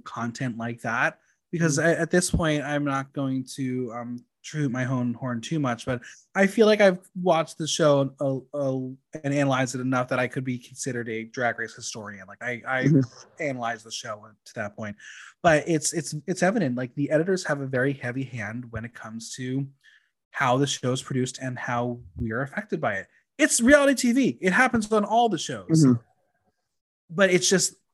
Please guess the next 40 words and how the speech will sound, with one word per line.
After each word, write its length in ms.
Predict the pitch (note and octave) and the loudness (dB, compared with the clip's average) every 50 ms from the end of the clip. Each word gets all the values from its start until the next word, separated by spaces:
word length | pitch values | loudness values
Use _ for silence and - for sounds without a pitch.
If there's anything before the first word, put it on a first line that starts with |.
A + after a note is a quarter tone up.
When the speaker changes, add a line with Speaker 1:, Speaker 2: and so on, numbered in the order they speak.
| _ _ | _ _
Speaker 1:
I 120 | - F#3 | 2 4
don't 200 | F#3 G3 G3+ E3+ | 4 4 2 0
think 220 | - - F#3+ F#3 F3+ | 0 2 2 2 4
there's 320 | F3+ E3 D#3+ D3 - - | 4 2 2 2 0 -2
any 320 | E3 E3 E3 E3 D#3+ D#3+ - | 0 0 2 2 2 0 2
other 260 | D3+ D3 D3 D3 C#3 | 2 4 4 4 2
fandom 640 | C3+ - - E3 D3+ D3 D3 D3 C3 B2 A#2+ A#2 A#2+ | 0 -4 -6 -4 -2 -2 -2 0 0 -2 -2 -2 -2
that 180 | B2+ A#2 A#2 - | -2 -2 -2 -2
has 320 | - C3+ B2+ B2 A#2+ A#2+ | -2 -2 -2 -4 -6 -4
this 200 | - C#3 C3+ - | -4 -4 -4 -4
close 320 | - - D3 C3 A#2 - | -4 -4 -4 -4 -2 -4
of 80 | - A#2 | -6 -6
an 80 | A#2+ A2+ | -6 -6
eye 380 | G#2 G2+ G2 F#2 E2+ E2+ _ _ _ _ _ _ _ _ _ _ _ _ _ _ _ _ - - - - | -4 -6 -8 -10 -14 -18 _ _ _ _ _ _ _ _ _ _ _ _ _ _ _ _ -20 -20 -20 -14
in 180 | C3+ C3+ C3 C3+ | -10 2 6 8
Speaker 2:
No, 200 | C3 B2+ A#2+ A#2 | 8 10 10 10
yeah. 180 | A#2 A2+ A2+ G#2+ | 10 10 8 8
Speaker 1:
performance 340 | G#2+ A2 A2 A2+ - - | 6 4 2 0 0 -4
style 540 | - - B2+ A#2+ A#2 A2 G#2+ A2 G#2+ G#2 - _ _ _ _ _ _ _ _ _ _ _ _ _ _ _ | -6 -2 0 0 0 0 -2 -4 -8 -10 -12 _ _ _ _ _ _ _ _ _ _ _ _ _ _ _
competition. 580 | - C#3 A#2+ A2+ G#2+ - G#2+ F#2+ - - - _ _ _ _ _ _ _ _ _ _ _ _ - _ _ - - - - _ - _ _ _ _ _ - | -6 -6 -6 -6 -6 -10 -10 -10 -10 -14 -16 _ _ _ _ _ _ _ _ _ _ _ _ -20 _ _ -20 -20 -20 -20 _ -20 _ _ _ _ _ 2
Speaker 2:
And 140 | C3+ C#3 | 4 6
that's 220 | C#3+ D3 D#3 D3+ _ | 6 4 4 2 _
saying 200 | - E3+ D#3 D3 | 4 6 6 6
a 80 | C3 | 6
lot 260 | A#2+ A#2+ B2 A#2+ - - | 6 6 4 4 2 -2
because 300 | A#2+ A2+ B2 A#2 A2+ A2+ | -2 2 2 2 2 2
Big 220 | - B2 B2+ B2+ | 0 -2 -2 2
Brother, 340 | A#2+ B2 A#2+ B2+ C3 B2 A#2 | 2 2 2 4 2 0 0
they 100 | A2 A#2 | 0 0
give 180 | A#2 B2+ A#2+ A#2 | -2 -2 -2 0
them 140 | A#2+ A2+ G#2+ | 0 0 0
the 100 | G2+ A2 | 0 -2
twenty-four 420 | _ _ A#2 A#2 A2 - - A2+ | _ _ -2 -2 0 2 2 2
hour 300 | A2 A2+ A2 G#2+ A2+ A2 _ | 4 4 2 2 0 -4 _
feeds 260 | - A#2 A2 G#2+ G2+ G#2 | -4 -2 -2 -2 -4 -10
and 100 | G#2 G2+ | -8 0
cameras. 500 | A#2+ A#2 B2 B2 A2+ G2+ F2 F2+ A#2+ A#2 | 4 4 4 4 4 2 0 0 -2 -4
And 180 | B2 A#2+ A#2 - | -4 -4 2 4
I 100 | - A#2+ | 4 4
think, 220 | A#2+ B2+ B2+ A#2 | 6 4 2 2